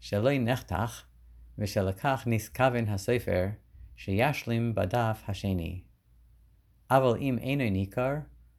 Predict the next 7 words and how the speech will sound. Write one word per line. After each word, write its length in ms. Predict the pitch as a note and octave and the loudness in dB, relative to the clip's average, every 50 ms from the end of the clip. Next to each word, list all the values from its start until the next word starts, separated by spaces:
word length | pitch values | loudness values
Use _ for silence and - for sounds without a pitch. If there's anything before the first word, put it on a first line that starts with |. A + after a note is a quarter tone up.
| _ - - - - | _ -20 -20 -20 -2
אף 220 | - C3 C3+ C3+ - | 0 0 0 2 0
על 60 | G#2+ - | -4 -2
פי 160 | - C3+ B2 | -2 -2 -2
שנמסר 460 | A2+ - G#2 A2 C3 C#3 C3 - - | -2 -2 -2 0 0 -2 0 -2 -2
בעדים, 760 | G2 F#2+ A2 B2 C#3 D3 C#3+ C3 B2+ B2 A#2+ B2 B2 A#2+ B2 A#2 - - | 0 0 0 0 0 0 0 0 0 0 0 -2 -2 -4 -8 -10 -10 -4
הרי 260 | G#2 F#2+ F#2+ G2 G#2 | -2 0 2 2 2
זו 120 | F#2+ A2 | 2 2